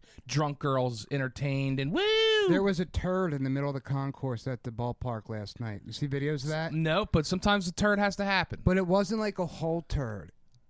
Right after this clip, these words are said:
Speaker 2: It was, like, s-
Speaker 1: A whoopsie poopsie.
Speaker 2: I, I guess that's what you call it, but people were just walking past it with trays of nachos and, like, just looking at it and laughing.
Speaker 1: Hey, someone got really excited. They didn't wanna miss an inning.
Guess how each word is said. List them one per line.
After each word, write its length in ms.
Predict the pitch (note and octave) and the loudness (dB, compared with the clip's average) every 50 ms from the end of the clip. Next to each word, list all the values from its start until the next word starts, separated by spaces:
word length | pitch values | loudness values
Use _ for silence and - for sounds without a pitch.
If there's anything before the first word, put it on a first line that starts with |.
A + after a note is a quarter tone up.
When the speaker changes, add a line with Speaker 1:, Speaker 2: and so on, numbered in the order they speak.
| - - | -12 -8
Speaker 2:
It 180 | D3+ D#3 - | -8 -8 -4
was, 200 | D#3 D#3+ D#3 C3 | -2 -2 -2 -2
like, 180 | D#3+ E3 D#3 C3+ | -2 -4 -4 -4
s- 420 | - - - - - - - - - - - - - - - - - - - - _ - | -4 -6 -6 -6 -6 -8 -10 -12 -14 -20 -20 -20 -20 -20 -20 -20 -20 -20 -20 -20 _ -8
Speaker 1:
A 60 | C#3 | -2
whoopsie 300 | D#3+ G#3+ A#3 - - D3 | 0 0 0 0 -2 -4
poopsie. 400 | A#2 B2 A#2 F2+ - - D2+ D#2+ - _ - - - _ _ _ _ _ _ _ _ - - _ _ - | -2 -2 -6 -6 -6 -10 -16 -18 -18 _ -20 -20 -20 _ _ _ _ _ _ _ _ -20 -20 _ _ -8
Speaker 2:
I, 140 | B2 C3 - - - | -6 -6 -6 -6 -6
I 60 | C3+ C#3 | -6 -4
guess 280 | D3 F3+ F#3 E3 - | -2 0 0 -2 -2
that's 140 | C#3+ C3 - | -6 -6 -4
what 100 | D#3 C#3+ | -4 -2
you 100 | C#3+ C#3 | -4 -4
call 300 | - - D3+ D3+ D3 C3 | -4 -4 -4 -2 -2 -4
it, 60 | A2+ - | -4 -4
but 260 | C#3 C#3+ C3+ B2 - - - - - - - | -4 -4 -4 -6 -10 -16 -20 -20 -20 -18 -8
people 240 | - E3 D#3+ - F3 | -6 -6 -4 -2 -4
were 60 | F3 | -4
just 200 | D#3 E3 D#3 - | -4 -4 -6 -4
walking 320 | D#3 D3 D3 - - D#3 C#3 | -4 -4 -4 -2 -4 -4 -4
past 360 | - D3 C#3+ C3+ C#3+ - - | -4 -4 -4 -4 -6 -4 -6
it 100 | D#3+ - A2 | -6 -6 -6
with 200 | C3+ B2+ - - | -8 -8 -10 -8
trays 300 | - - D3 C#3 C#3 C3 | -6 -4 -2 -2 0 -2
of 60 | C3 C#3 | -2 -2
nachos 680 | C3 C3 C3 A#2+ - - D3 C#3 C#3 C#3+ C#3+ C3+ B2+ | -2 -4 -4 -6 -6 -6 -4 -4 -2 -2 -4 -4 -4
and, 180 | C#3 C3 C3 B2+ | -4 -2 -2 -2
like, 180 | B2+ B2+ B2+ | -2 -2 -4
just 340 | - - C#3 - - - - - | -4 -4 -4 -4 -4 -8 -10 -8
looking 320 | - D3 C#3 C3+ - D#3+ D#3 | -4 -4 -4 -2 -2 -4 -2
at 160 | D3 D3+ D#3 | -2 -2 -2
it 80 | D#3+ D3 | -4 -2
and 100 | D3 C#3 | -4 -2
laughing. 440 | C3+ C3+ C#3+ D3 C#3 - E3 D#3+ B2+ | -2 -2 -2 -4 -4 -4 -4 -2 -2
Speaker 1:
Hey, 160 | B2 A#2+ A#2 | -2 -2 -2
someone 380 | - - - F3 F3+ F#3+ F#3 F3+ | 2 4 4 6 6 4 4 4
got 180 | F3+ E3+ D3+ | 4 2 2
really 200 | E3 F3 E3+ E3+ | 2 2 2 2
excited. 480 | D#3 - - - E3+ D#3+ D#3+ E3 D#3+ C#3 | 0 0 -2 0 0 2 2 0 0 -2
They 140 | D#3 D#3+ E3 | -2 -2 0
didn't 180 | E3+ D#3 D3 D#3+ | -2 -2 -4 -4
wanna 160 | D#3+ D#3 D3+ | -4 -2 -2
miss 420 | D3+ D#3 D3+ C3+ - - - - - | -2 -2 -2 -2 -4 -6 -6 -8 -6
an 100 | C#3 D3 | -4 -2
inning. 420 | D3 D3 D3 D3 D3 D3 D3 D3 | -2 0 0 0 -2 -2 -2 -4